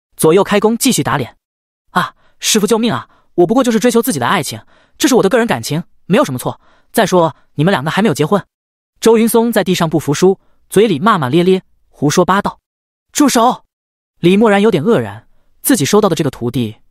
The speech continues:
真的有这样不靠谱吗？简直岂有此理！真是可恶，丢人现眼啊！好小子，如果你说的都是真的，那么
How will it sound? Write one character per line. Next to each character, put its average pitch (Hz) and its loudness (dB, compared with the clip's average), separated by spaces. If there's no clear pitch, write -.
真 262 0
的 240 0
有 139 -2
这 151 -2
样 131 0
不 131 -6
靠 156 -2
谱 - -10
吗？ 107 -12
简 143 0
直 165 0
岂 - 0
有 202 2
此 147 -2
理！ - -6
真 135 0
是 - -2
可 - -4
恶， 107 -10
丢 247 4
人 208 4
现 208 0
眼 110 -4
啊！ - -8
好 175 -2
小 131 -2
子， - -12
如 220 2
果 240 2
你 165 -2
说 208 0
的 196 0
都 214 4
是 196 -2
真 226 0
的， 202 0
那 135 -2
么 110 -12